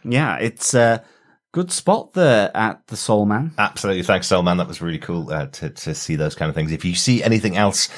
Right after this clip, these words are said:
Speaker 2: that's coming on in the episode, if anybody, any of our wonderful Dreadfuls, sees anything else in the show that they wanna point out, um, just the, the, it seems like it's filled to the brim with little references and little, uh, touches to things that we may not notice on first viewing or second viewing. Uh,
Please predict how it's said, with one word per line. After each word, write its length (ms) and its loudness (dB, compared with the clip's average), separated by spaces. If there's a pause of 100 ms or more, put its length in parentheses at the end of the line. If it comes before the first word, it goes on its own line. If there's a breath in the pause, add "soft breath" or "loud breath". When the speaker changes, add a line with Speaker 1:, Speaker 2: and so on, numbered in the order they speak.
(140 loud breath)
Speaker 2:
that's 160 0
coming 220 0
on 80 4
in 60 4
the 80 4
episode, 260 0
if 60 0
anybody, 440 2 (220 soft breath)
any 160 4
of 120 4
our 240 -4
wonderful 380 -6
Dreadfuls, 460 -4 (240 loud breath)
sees 300 2
anything 280 2
else 240 2
in 120 -4
the 60 -2
show 460 -2
that 100 -12
they 60 -2
wanna 200 -2
point 300 -4
out, 240 0 (280 loud breath)
um, 260 0
just 260 0
the, 100 -2
the, 340 -6
it 100 -6
seems 380 4
like 220 2
it's 120 -4
filled 340 0
to 80 -4
the 100 -2
brim 420 2 (260 loud breath)
with 140 -6
little 180 -4
references 540 0
and 100 2
little, 320 -2
uh, 160 2 (540 loud breath)
touches 480 -2
to 200 0
things 340 2
that 100 -2
we 100 -2
may 160 4
not 220 2
notice 320 0
on 80 -4
first 260 -4
viewing 260 2
or 100 6
second 280 0
viewing. 360 0
Uh, 80 -2